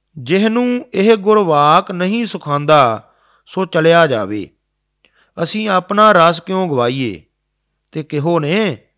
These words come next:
'ਮੈਂ ਇਹ ਸ਼ਬਦ ਇਸੇ ਲਈ ਪੜ੍ਹਦਾ ਹਾਂ, ਮੈਂ ਨਿਰਾ ਰਾਗੀ ਸ਼ਬਦੀ ਹੀ ਨਹੀਂ,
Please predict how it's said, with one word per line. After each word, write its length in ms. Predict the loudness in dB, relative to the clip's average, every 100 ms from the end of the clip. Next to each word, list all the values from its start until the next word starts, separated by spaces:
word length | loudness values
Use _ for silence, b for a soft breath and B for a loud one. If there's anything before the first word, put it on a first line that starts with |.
| _ _ _ _ -6
'ਮੈਂ 300 | -2 2 2
ਇਹ 220 | 2 2
ਸ਼ਬਦ 340 | 0 -4 -4 -10
ਇਸੇ 520 | -6 -6 -6 -8 -4
ਲਈ 180 | -4 -4
ਪੜ੍ਹਦਾ 440 | -6 -6 -2 -2
ਹਾਂ, 240 | -2 -6 -12 _ _ _ _ _ -4
ਮੈਂ 240 | 0 0
ਨਿਰਾ 360 | 0 0 2 4
ਰਾਗੀ 500 | 2 0 -4 -4 -4
ਸ਼ਬਦੀ 560 | -4 -6 -4 -2 0
ਹੀ 100 | -2
ਨਹੀਂ, 440 | -2 -2 -2 -4